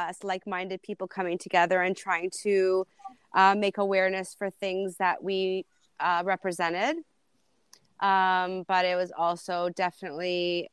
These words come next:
a hard thing because there was the divide and there was people not understanding what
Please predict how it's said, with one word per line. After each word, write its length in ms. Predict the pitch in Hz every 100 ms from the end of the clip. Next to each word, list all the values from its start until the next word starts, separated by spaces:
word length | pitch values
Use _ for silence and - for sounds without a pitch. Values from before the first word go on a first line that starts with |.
| -
a 220 | 165 160
hard 340 | 160 175 175
thing 240 | - 180 175
because 840 | 175 - 170 170 170 170 - - -
there 240 | - 170 165
was 220 | 165 165
the 120 | -
divide 760 | 165 170 165 156 160 170 220 220
and 320 | 170 170 170
there 80 | 170
was 120 | 170
people 260 | - 175 170
not 160 | 170 -
understanding 760 | 165 170 160 - 180 180 175 175
what 160 | 175